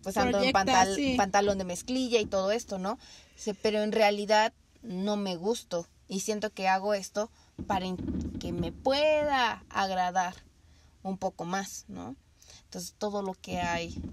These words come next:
Speaker 1: eh, detrás, ¿no? Aceptarnos nuestro cuerpo. Digo, todos tenemos algo de nuestro cuerpo que no nos gusta.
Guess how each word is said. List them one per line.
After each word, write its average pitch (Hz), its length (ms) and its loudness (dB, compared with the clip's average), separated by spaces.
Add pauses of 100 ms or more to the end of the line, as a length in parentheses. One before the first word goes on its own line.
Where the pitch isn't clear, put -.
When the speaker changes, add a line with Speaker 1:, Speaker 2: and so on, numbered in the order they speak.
(120)
Speaker 1:
eh, 160 400 -6
detrás, 202 420 0
¿no? 190 260 -4 (400)
Aceptarnos 233 760 2 (420)
nuestro 202 320 -6
cuerpo. 262 440 -2 (500)
Digo, 214 440 4 (1120)
todos 339 240 4
tenemos 262 340 0
algo 240 300 2
de 208 120 -2
nuestro 185 280 -8
cuerpo 254 200 0
que - 80 -6
no 208 100 0
nos 175 180 -6
gusta. 170 260 -12